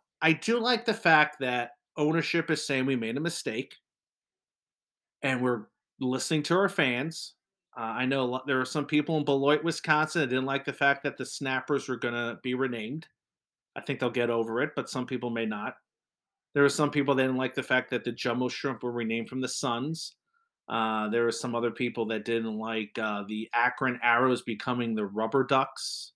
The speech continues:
There were people that said that the El Paso team should have been called the Diablos and not the Chihuahuas, and the Albuquerque Dukes should be the Dukes and not the Isotopes, and all that good stuff. All that good, crazy stuff. So they listen to the fans.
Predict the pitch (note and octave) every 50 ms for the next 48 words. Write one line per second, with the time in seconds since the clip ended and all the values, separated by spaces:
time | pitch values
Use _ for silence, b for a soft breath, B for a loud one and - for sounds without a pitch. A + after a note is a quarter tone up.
0 | _ _ _ _ _ _ _ _ _ _ - - B2 B2 A#2+ A#2 - B2+ A2+ A#2+
1 | B2 A#2 A#2+ A#2 - - - B2+ B2 A#2+ A#2+ A#2 G#2+ G#2 A2+ G#2+ G#2+ G#2 - A2+
2 | A2 G#2+ G#2 - - A#2+ A#2+ B2 A#2+ - C3 B2 G#2+ - B2+ B2 A#2 - - A2+
3 | G#2+ A2 G2 G2+ A2 G#2 G#2 - - A2+ A2 A2 A2 G#2+ G#2+ G#2 G2+ G#2 - _
4 | _ _ _ _ _ _ _ _ - C3+ C3 C3 C3+ C3 C3+ D3 E3 E3+ D#3+ D#3+
5 | E3 E3 D#3+ D#3+ D3 D3 C#3 C3 B2+ B2 - - G#2 - - C#3+ C3+ F#3 A3 A#3
6 | A3+ G#3 G#3+ G#3+ G3+ - D#3 C3 B2 B2+ C3+ C#3 C3+ C3+ A#2+ - D3 C3+ B2 -
7 | A#2+ G#2+ - D#3+ E3 D#3+ - - - A#2+ C3 B2+ A2+ A2 G#2 C3 C3 C3 - -
8 | A2+ A#2 A2 - - - A#2 A#2+ A#2 - - - - A#2+ A2 G#2 - A2 G#2+ G2+
9 | F#2+ F#2 F#2+ - - - F#2 E2+ - - - - F2+ - - - - - _ _
10 | _ _ _ _ _ _ _ _ _ _ _ - E2+ - - - - - _ -
11 | - - - - _ - - - - F#2 G2+ F2 - - E2+ - - - - -
12 | D#2 C#2 - - - _ _ _ _ _ _ _ _ _ _ _ _ _ - -
13 | - C#3+ C#3+ D3 D3 C#3+ C#3+ - - _ _ _ _ _ _ _ _ - D#3+ D3+
14 | D3+ D3+ F3+ F3 - G3 F3+ G3 F#3+ F#3+ F#3+ - E3 D#3 D#3 D#3 D#3+ D#3+ D#3+ -
15 | -